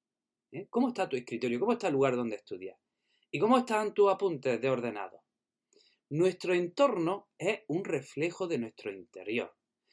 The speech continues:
Por lo que si tu escritorio o apuntes están desorganizados, eso es una barrera mental.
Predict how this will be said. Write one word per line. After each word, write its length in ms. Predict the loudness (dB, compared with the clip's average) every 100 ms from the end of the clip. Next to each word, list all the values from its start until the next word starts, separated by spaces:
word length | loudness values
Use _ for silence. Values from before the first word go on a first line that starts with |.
| _ _
Por 140 | 4
lo 100 | 6
que 100 | 6
si 160 | 2 6
tu 100 | 8
escritorio 880 | 8 2 -8 -2 0 2 2 0 0
o 120 | 0
apuntes 420 | 2 4 4 4
están 220 | -2 -2 -2
desorganizados, 920 | -4 -6 -8 -10 -12 -6 -4 -2 -6 -8
eso 240 | -6 -2
es 180 | -2 -2
una 140 | -4 -6
barrera 440 | -8 -8 -8 -6
mental. 640 | -8 -10 -18 _ -6 -6